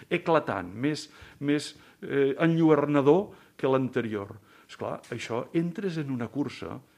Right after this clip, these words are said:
que només te pot dur a un, a un punt, que és la,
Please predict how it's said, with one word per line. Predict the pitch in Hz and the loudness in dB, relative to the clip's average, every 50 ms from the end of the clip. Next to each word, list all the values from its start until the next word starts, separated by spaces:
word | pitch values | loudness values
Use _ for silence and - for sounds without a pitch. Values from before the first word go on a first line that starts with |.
| _ _ _ _ | _ _ _ _
que | - 135 | -2 -2
només | 131 131 127 139 139 | 0 0 -2 -2 -2
te | - 208 | -4 -4
pot | - - 165 123 117 117 | -2 -2 -4 -4 -6 -8
dur | 113 117 131 170 220 - | -8 -6 -6 -6 -8 -10
a | - - 120 120 | -8 -4 -4 -2
un, | 131 151 170 170 156 - - | 0 0 -2 -2 -4 -6 -10
a | - - 139 | -8 -6 -4
un | 170 190 160 - | -4 -4 -6 -6
punt, | - 233 233 160 98 - _ _ _ _ | -6 -6 -6 -6 -8 -14 _ _ _ _
que | - - 147 | -6 -6 -6
és | 151 - | -4 -4
la, | 175 | -6